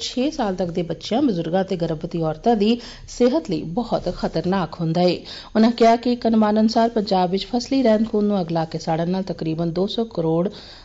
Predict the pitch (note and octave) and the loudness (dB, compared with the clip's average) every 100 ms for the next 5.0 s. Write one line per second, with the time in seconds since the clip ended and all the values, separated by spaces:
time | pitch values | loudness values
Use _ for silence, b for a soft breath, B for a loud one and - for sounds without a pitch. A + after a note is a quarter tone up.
0 | - F#3 G#3 G#3+ F3 G#3 B3 A3 A3 - | -4 4 6 6 4 4 4 2 0 0
1 | - G3+ G#3+ E3+ E3 F3+ F#3+ B3 - E3+ | 2 4 4 2 0 2 4 2 2 0
2 | D#3 E3 - F#3+ F#3+ C4 - D#3 D#3+ F3 | 0 -2 -2 2 2 0 -2 0 0 0
3 | G3+ F#3 - D#3+ E3+ D#3+ D#3+ - D#3+ D#3 | -2 -4 -4 -4 -2 -2 -4 -2 -4 -4
4 | D#3+ D#3 - - A3+ G3 F#3+ A#3+ B3+ D3 | -6 -8 -6 -8 -4 -4 0 0 0 -2